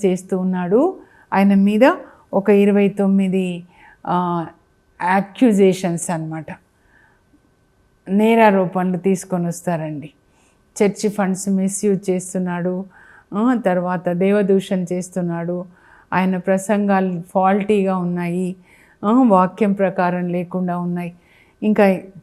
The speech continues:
చేయాలనుకుంటే చాలా ఉంటాయి కదా. అలా చేసి ఆయనని ఆ పదవిలోంచి తీసేసి దేశ బహిష్కరణ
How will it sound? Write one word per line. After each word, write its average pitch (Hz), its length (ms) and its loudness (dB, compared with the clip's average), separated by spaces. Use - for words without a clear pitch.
చేయాలనుకుంటే 220 920 4
చాలా 185 260 2
ఉంటాయి 175 300 -6
కదా. 208 320 -2
అలా 240 260 6
చేసి 202 540 2
ఆయనని 190 600 0
ఆ 180 80 2
పదవిలోంచి 247 800 6
తీసేసి 202 760 0
దేశ 208 380 6
బహిష్కరణ 185 720 -2